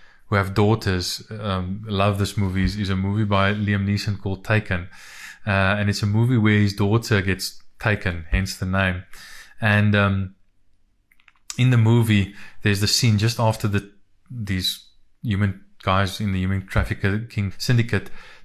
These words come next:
take his daughter. We're speaking to, over the phone with one, and he says, you know, "If you let my daughter, daughter go, you know, that'll be the end of it. But if you don't, I will find you. Um, I, I will pursue you. I will find you, and I will kill you." And, uh, you know, when, when you think of,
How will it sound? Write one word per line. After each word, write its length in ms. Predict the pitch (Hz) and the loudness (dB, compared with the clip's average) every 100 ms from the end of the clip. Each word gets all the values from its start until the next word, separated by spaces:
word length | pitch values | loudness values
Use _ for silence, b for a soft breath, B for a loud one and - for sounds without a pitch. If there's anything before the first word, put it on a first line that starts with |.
| - | -2
take 140 | 127 123 | 0 2
his 140 | 104 | 0
daughter. 380 | - 101 - 104 | 2 0 0 0
We're 140 | 98 92 | 0 -2
speaking 240 | - 120 113 | -2 0 0
to, 320 | 117 107 110 - | 2 0 -2 -4
over 140 | 98 | -2
the 140 | 98 - | -2 0
phone 180 | 120 107 | 2 2
with 140 | 98 | 0
one, 180 | 101 95 | 0 0
and 80 | 92 | 0
he 60 | |
says, 340 | 107 - 101 95 | -2 0 0 2
you 60 | 98 | 0
know, 80 | 95 | 0
"If 80 | 101 | 0
you 60 | |
let 100 | 98 | 0
my 140 | 104 98 113 107 | 0 0 -2 -2
daughter, 220 | 104 110 | 0 -2
daughter 420 | 120 110 104 113 | -4 -2 0 0
go, 200 | 107 104 98 B B B B 107 | 2 4 2 B B B B 0
you 80 | |
know, 400 | 98 98 98 104 110 113 | 2 2 2 -2 -6 -2
that'll 260 | 98 101 101 | 0 2 2
be 40 | |
the 120 | 101 107 | 2 2
end 100 | 107 | 2
of 120 | 101 | 2
it. 120 | 90 - | 0 -6
But 80 | 92 | -4
if 80 | 90 | -2
you 80 | 98 92 110 | -2 2 2
don't, 240 | 101 92 - | 2 -2 -2
I 120 | 95 | -2
will 240 | 95 107 | 2 0
find 380 | 107 98 87 87 | 0 -4 -4 -6
you. 180 | 85 82 B B B B B - | -10 -12 B B B B B -10
Um, 640 | 92 87 87 87 90 92 _ - | -6 -4 -4 -6 -8 -10 _ -8
I, 60 | 107 104 | -4 0
I 20 | 107 | 2
will 120 | 117 | 2
pursue 260 | 117 - 98 | 0 -2 -2
you. 60 | 90 | 0
I 120 | 87 98 | -2 0
will 120 | 107 - | -2 0
find 200 | 95 90 | -2 0
you, 60 | 92 | -4
and 80 | 90 | -4
I 100 | 87 | -2
will 140 | 98 98 - | -2 -4 -2
kill 160 | 101 90 | -4 0
you." 180 | 85 - B B B B | -2 -2 B B B B
And, 340 | 104 104 104 104 | -2 2 2 4
uh, 220 | 101 107 107 | 4 2 2
you 60 | |
know, 160 | 107 107 107 | 2 4 2
when, 120 | 104 107 - - | 2 0 -4 -4
when 160 | 113 107 | 0 4
you 100 | 113 | 4
think 260 | 123 120 | 4 2
of, 360 | 117 104 - | 4 2 -2